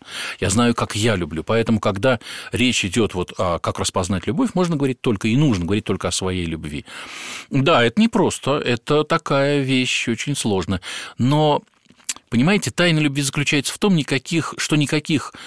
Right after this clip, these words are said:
объективных критериев <laughs> у неё нет. Это самоочевидная вещь. Такая же, как, ам, ощущение "я есть", как ощущение жизни,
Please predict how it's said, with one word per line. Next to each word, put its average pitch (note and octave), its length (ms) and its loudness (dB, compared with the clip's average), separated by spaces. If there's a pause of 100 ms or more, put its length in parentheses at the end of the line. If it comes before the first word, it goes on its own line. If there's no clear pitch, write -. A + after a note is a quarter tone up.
(360)
объективных C3 680 2
критериев D3 680 0 (260)
<laughs> - 520 -8
у G#2 100 -2
неё A2 220 2
нет. G#3 260 4 (800)
Это - 180 -2
самоочевидная C3+ 1040 0
вещь. D#2 380 -8 (280)
Такая C#3+ 360 2
же, G#2 120 0
как, - 340 -4 (360)
ам, E2+ 600 0
ощущение A#2+ 540 2
"я G2+ 160 0
есть", F2+ 540 -6 (1600)
как - 180 -2
ощущение C#3 580 2
жизни, E2+ 500 -2